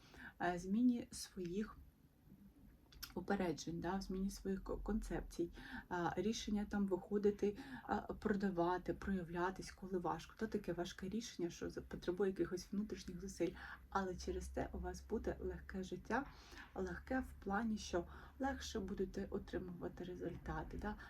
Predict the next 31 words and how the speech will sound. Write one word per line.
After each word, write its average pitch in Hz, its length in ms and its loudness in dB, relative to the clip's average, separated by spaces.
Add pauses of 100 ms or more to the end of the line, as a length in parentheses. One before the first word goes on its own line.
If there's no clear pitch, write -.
(140)
легше 254 400 2
будете 202 420 0
відчувати 175 600 0
себе. 165 400 -4 (520)
Ам, 180 680 4 (320)
під-, - 180 0
тому 185 240 4
підписуйтесь, 214 760 0
переходьте 220 580 2
в 175 100 -2
мій 202 180 4
Instagram, 180 680 0
там, 196 340 2 (300)
а, 180 300 0
ділюся, 175 560 4 (180)
е, 180 500 2 (100)
дуже 196 260 0
також 185 360 -6
великою 185 420 2
кількістю 190 680 0 (360)
інформації 190 680 0
по 170 80 0
тому, 180 380 0
як 175 360 0
проявлятися, 185 800 -2
як 202 240 -2
виходити 190 480 -2
із 175 120 -4
своїх 180 260 -4
с-, - 140 -16
програм, 170 540 2